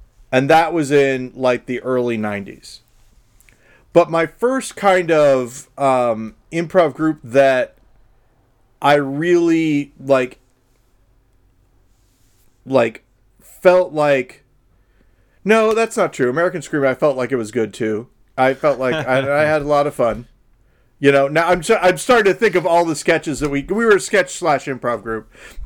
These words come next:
Same thing with, with the Nonprofits, which is the second group that I'm talking about.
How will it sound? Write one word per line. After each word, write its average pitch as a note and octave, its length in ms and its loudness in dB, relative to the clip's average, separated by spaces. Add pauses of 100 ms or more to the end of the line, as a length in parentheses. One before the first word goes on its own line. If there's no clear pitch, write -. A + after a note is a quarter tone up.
Same G3+ 300 4
thing E3+ 220 0
with, B2+ 340 -2
with C3 320 -2
the C3+ 140 0
Nonprofits, C#3 760 -2
which A#2+ 160 -10
is A#2 180 -6
the A2+ 180 -2
second A#2 600 -2 (340)
group A#2+ 200 0
that A#2+ 80 0
I'm A2+ 80 -2
talking A2+ 260 -2
about. A2 240 -4